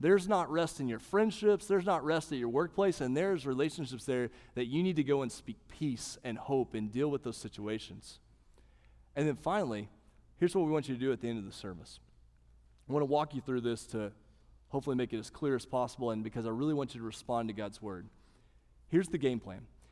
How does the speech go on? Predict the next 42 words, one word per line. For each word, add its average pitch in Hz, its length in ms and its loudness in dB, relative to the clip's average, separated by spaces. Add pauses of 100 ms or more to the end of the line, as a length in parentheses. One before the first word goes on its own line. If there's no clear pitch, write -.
(480)
Just 175 180 -6
a - 20 0
moment. 151 300 2 (400)
I'm 135 80 0
gonna 190 100 0
pray 135 200 0
for 117 220 -2
us. - 200 -10 (1300)
And 156 100 -2
then 170 80 4
after 254 240 2
I 240 60 8
pray 160 240 0
for 107 260 -4
us, - 240 -10 (340)
the 135 60 -2
worship 214 320 6 (400)
team's 196 240 4
gonna 196 160 6
come 175 180 4
up, 170 360 2
and 131 120 0
they're, 190 180 2
they're 165 120 0
gonna 190 200 2
start 180 260 2
to 147 80 0
lead 147 400 2
into 165 280 2
that 147 200 2
song 151 320 2
that 160 120 -2
they 156 100 0
taught 160 280 0
us, 160 140 -8
and 131 80 -4
we're 175 80 -2
gonna 165 140 0
sing 170 260 -2
that 147 160 0
song 139 280 0
together. 113 440 -2